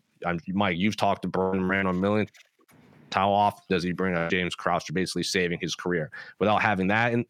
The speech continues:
his corner, I'm, that's a huge question mark for me.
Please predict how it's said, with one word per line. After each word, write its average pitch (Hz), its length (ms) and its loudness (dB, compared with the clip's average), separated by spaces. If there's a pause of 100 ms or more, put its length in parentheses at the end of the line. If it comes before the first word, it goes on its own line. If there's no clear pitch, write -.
his 113 160 -2
corner, 123 400 0 (380)
I'm, 87 200 -2 (220)
that's 92 220 0
a 73 40 -4
huge - 320 0
question 117 360 0
mark 113 200 2
for 117 100 2
me. 120 240 2